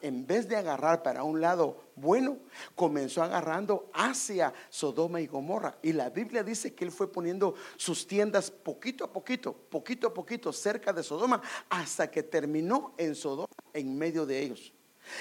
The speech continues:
Estando en ese lugar, entonces ese pueblo se fue haciendo horrible, porque había lesbianismo, homosexualismo,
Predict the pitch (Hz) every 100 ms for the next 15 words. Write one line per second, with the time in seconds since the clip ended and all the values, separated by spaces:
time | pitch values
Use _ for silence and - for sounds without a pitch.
0 | - 180 - - 240 285 254 214 220 226
1 | 190 160 156 185 - - - 185 160 156
2 | 196 226 226 190 - - - - - 185
3 | 196 - 185 202 226 185 - - - 175
4 | 160 - 214 196 - - - _ _ -
5 | - 196 208 208 196 151 147 135 - 233
6 | 269 254 226 226 - - - 160 160 160
7 | 139 147 156 202 180 156 147 143 131 185
8 | 233 220 196 170 151 - 151 - 139 151
9 | 196 240 226 196